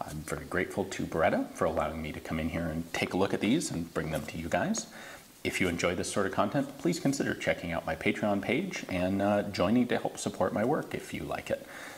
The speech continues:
That's, uh, my main source of funding that allows me to do things like travel to Italy to show you guys cool stuff like this.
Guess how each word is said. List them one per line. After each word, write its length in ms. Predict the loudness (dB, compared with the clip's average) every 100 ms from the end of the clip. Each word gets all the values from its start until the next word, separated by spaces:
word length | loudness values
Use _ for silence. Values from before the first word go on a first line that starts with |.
| -10
That's, 360 | -6 -2 0 2
uh, 280 | 2 2 0 -6 -4
my 300 | 0 2 2
main 300 | 4 4 4
source 280 | 4 2
of 80 | 0
funding 320 | 2 4 6
that 120 | 6 6
allows 340 | 6 6 2
me 100 | 0
to 140 | 0
do 120 | 2 2
things 300 | 2 2 4
like 320 | 4 2 -6
travel 300 | -2 0 2
to 180 | 2 2
Italy 320 | 4 4 2 -4 -16 -10 -4
to 100 | -2
show 160 | 0
you 180 | 0 -2
guys 380 | 0 0 0 -8
cool 200 | -8 -8
stuff 320 | -6 -4 -4
like 200 | -6 -8
this. 360 | -6 -6 -8 -12